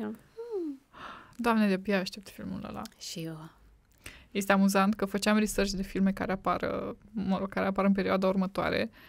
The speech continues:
Speaker 2: și eu nu văzusem de cine este făcut și mă uit eu la trailerul ăsta odată, încă o dată și sunt, „Bă, da, parcă e Shinkai.” <laughs> That's,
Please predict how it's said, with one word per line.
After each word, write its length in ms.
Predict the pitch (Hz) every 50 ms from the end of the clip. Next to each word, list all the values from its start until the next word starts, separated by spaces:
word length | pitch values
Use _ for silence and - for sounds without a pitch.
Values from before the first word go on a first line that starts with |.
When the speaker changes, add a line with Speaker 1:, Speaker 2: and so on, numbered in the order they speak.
| - - _ _ _ _
Speaker 2:
și 140 | - -
eu 60 | 214 214
nu 100 | 240 247
văzusem 300 | 240 214 220 - 208 190
de 80 | 180
cine 240 | 190 - - - -
este 200 | 175 190 - 175
făcut 420 | - - 190 - - 190 185 196
și 160 | - - - 202
mă 60 | 202
uit 220 | 220 247 247 -
eu 80 | 240 208
la 120 | 202 185 190
trailerul 720 | 190 208 196 190 190 185 190 185 185 190 190 190 - -
ăsta 280 | - 190 196 - 185 185
odată, 580 | 185 190 196 196 - - - - - 202 208 208
încă 220 | 202 202 196 -
o 40 | 190
dată 240 | 185 196 - - -
și 60 | -
sunt, 260 | - - 190 190 190 196 -
„Bă, 160 | - 285 302
da, 280 | 277 214 190 190 - - _ _ _ _ _ _ _ _ _
parcă 360 | _ - 208 196 196 196 - 196
e 120 | 190 196 - _ _
Shinkai.” 680 | - - - - - - 247 269 269 - - 190 190 196 - - 330
<laughs> 180 | 320 254 220 240
That's, 180 | 285 294 -